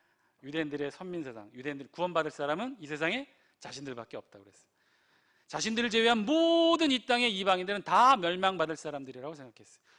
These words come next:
그럼 하나님이 그럼 멸망받을 사람들을 뭐하러 창조하셨느냐? 지옥의 땔감으로 쓰기 위해 창조하셨다. 이런 사고를 가지고 있는 사람들이 유대인이었단 말이에요. 자, 그런 사고를 정확하게 반영하고 있는 문장이 바로 그거라는 거죠.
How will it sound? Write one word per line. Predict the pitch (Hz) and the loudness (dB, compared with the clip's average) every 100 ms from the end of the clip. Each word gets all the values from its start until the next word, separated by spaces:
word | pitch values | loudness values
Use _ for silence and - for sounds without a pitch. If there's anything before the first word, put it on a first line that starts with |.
| _ | _
그럼 | - 180 | -6 0
하나님이 | 196 196 196 190 | 2 0 -2 -4
그럼 | 202 170 | -4 2
멸망받을 | 160 185 190 180 175 | 2 2 0 0 -2
사람들을 | 180 170 175 202 | -2 -2 -4 -6
뭐하러 | 143 165 165 | 2 4 6
창조하셨느냐? | 170 - 175 160 156 151 160 196 127 _ _ _ | 4 -6 -8 -8 -8 -8 -4 -4 -4 _ _ _
지옥의 | - - 160 156 214 - | -10 -6 -4 -4 -6 -8
땔감으로 | 202 - 175 165 | -10 -8 -6 -6
쓰기 | 151 151 139 | -10 -12 -14
위해 | 170 | -14
창조하셨다. | - 147 123 107 - _ _ _ _ | -12 -16 -16 -18 -20 _ _ _ _
이런 | 143 180 240 | 0 2 4
사고를 | 202 185 196 196 | 6 6 4 4
가지고 | 165 160 | 2 2
있는 | 165 156 | -4 -4
사람들이 | 143 135 127 180 247 | -4 -4 -6 -10 -10
유대인이었단 | 147 123 123 113 101 113 | -10 -10 -12 -14 -20 -20
말이에요. | 104 _ _ - - 151 | _ _ _ -20 -14 -10
자, | |
그런 | - 233 285 | 0 2 4
사고를 | 202 202 220 240 226 _ - | 2 2 2 0 -2 _ -10
정확하게 | - 277 302 - 240 262 | 2 4 4 2 0 0
반영하고 | 190 180 190 185 175 | 2 2 4 2 0
있는 | 170 208 208 123 - _ _ _ _ _ | -2 0 -2 -4 -10 _ _ _ _ _
문장이 | 135 175 190 220 | -8 0 2 2
바로 | 170 220 | 0 -2
그거라는 | - 127 120 117 | -6 -10 -10 -12
거죠. | 113 180 | -14 -18